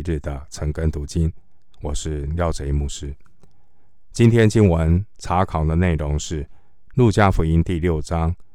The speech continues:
十二到二十六节。路加福音第六章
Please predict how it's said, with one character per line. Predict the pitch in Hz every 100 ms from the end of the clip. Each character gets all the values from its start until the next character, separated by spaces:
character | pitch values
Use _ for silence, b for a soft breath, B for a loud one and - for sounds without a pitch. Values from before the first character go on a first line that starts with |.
| - -
十 | - 85
二 | 90 82 -
到 | - 80
二 | - 95
十 | 78 73
六 | 80 71
节。 | - 65 - - - - - - - - - - - - -
路 | - 117
加 | 104 101
福 | 92
音 | 80 85
第 | 85 90
六 | 87 80
章 | 90 80 85